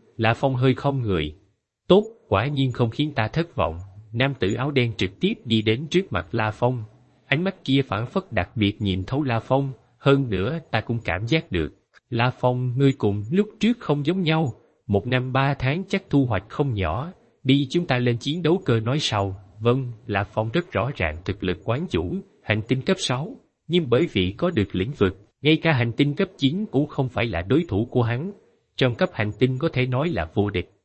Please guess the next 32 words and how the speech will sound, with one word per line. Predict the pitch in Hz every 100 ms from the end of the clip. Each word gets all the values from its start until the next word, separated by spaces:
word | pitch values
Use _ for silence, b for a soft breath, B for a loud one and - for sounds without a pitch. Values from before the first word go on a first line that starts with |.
| _
các | 190 190
nghị | 107 98
viên | 104 120 107
thực | 107 101 95
lực | 95 - _
hành | 107 101
tinh | 113 104
cấp | 170 165
một, | 92 76 - _ _ _
thực | - 120 104
lực | 104
so | - - 123 120
với | 151 151
quán | 135 170 -
chủ | 95 135
chênh | 151 135
lệch | 90 78
nhiều, | 92 85 67 - _ _ _
phảng | 107 120
phất | 127 214 214
như | 135
sơ | 123 - 131
cấp | 131 175
chiến | 170 175
sĩ | - 90 127 -
chênh | 151 135 98
lệch | 87 - -
cùng | 101 101
vô | 143 139
địch | 98
chiến | - 165
thần, | 160 90